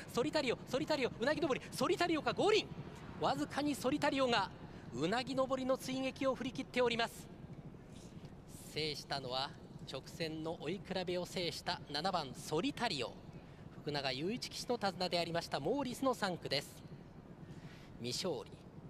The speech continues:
一勝クラス、連勝となりました。そして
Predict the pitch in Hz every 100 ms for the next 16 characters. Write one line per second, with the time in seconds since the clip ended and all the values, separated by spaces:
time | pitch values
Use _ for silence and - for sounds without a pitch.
0 | - - 113 - - 190 - 117 - -
1 | - - 139 - 233 208 180 165 160 156
2 | - 139 - - - - - - 170 -
3 | - 196